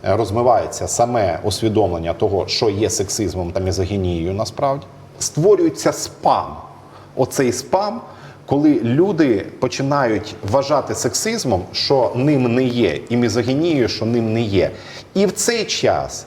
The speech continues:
незіркові, звичайні жінки, які дійсно мають ці проблеми, які дійсно щодня стикаються з сексизмом, з мізогінією, вони в-,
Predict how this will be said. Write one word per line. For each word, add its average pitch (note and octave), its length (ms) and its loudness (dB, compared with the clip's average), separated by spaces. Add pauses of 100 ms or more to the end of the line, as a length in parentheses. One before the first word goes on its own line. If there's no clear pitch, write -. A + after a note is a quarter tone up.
(100)
незіркові, E3 1040 2 (140)
звичайні F#2+ 920 2
жінки, A#2+ 540 -2 (520)
які B2+ 280 2
дійсно C#3 640 2
мають A#2+ 440 2
ці - 180 -4
проблеми, E2+ 640 -2
які F2+ 220 -4
дійсно C3 520 -2
щодня G#2 420 0
стикаються D#2 600 -6
з - 20 -6
сексизмом, E3+ 540 -2
з - 100 -8
мізогінією, B2+ 840 0 (540)
вони G3 500 2
в-, A#2 600 -6